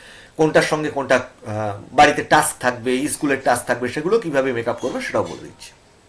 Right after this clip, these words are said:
আর একটা কথা বারবার বলছি, এর আগের ক্লাসে আমি বলেছি, ছুটিকে কাজে লাগাও। মাধ্যমিকে প্রথম টেকনিকই হচ্ছে ছুটি কাজে লাগাতে হবে নিজের জন্য, নিজে পড়ে এগোতে হবে। যে যা পড়িয়ে দিচ্ছেন, যেখান থেকে যা পড়া পাচ্ছ,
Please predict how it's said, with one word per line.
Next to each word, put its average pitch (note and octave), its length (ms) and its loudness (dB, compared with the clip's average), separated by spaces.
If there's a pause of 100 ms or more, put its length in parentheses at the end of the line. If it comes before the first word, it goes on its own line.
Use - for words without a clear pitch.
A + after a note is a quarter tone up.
(420)
আর B2 140 2
একটা C#3+ 200 2
কথা E3+ 160 4
বারবার D#3 300 8
বলছি, A#2+ 280 -4 (840)
এর A#2+ 140 2
আগের B2+ 240 6
ক্লাসে E3 260 2
আমি E3 100 2
বলেছি, B2 380 0 (100)
ছুটিকে F3+ 540 0
কাজে D3 320 4
লাগাও। A#2+ 520 6 (140)
মাধ্যমিকে D#3+ 680 0 (160)
প্রথম G#3 720 6 (500)
টেকনিকই E3+ 480 -2
হচ্ছে D3+ 300 -2 (160)
ছুটি G#3 420 -8
কাজে D3 280 2
লাগাতে B2+ 360 0
হবে G#2+ 200 0
নিজের C#3 440 0
জন্য, G2 300 -12
নিজে D#3+ 420 0
পড়ে D#3 240 2
এগোতে G#2 300 -4
হবে। F2 200 -10 (600)
যে G#3 340 0
যা G3 200 6
পড়িয়ে F#3 340 4
দিচ্ছেন, F3 400 0
যেখান E3 280 -2
থেকে E3+ 180 -2
যা E3+ 120 2
পড়া B2+ 260 2
পাচ্ছ, - 440 0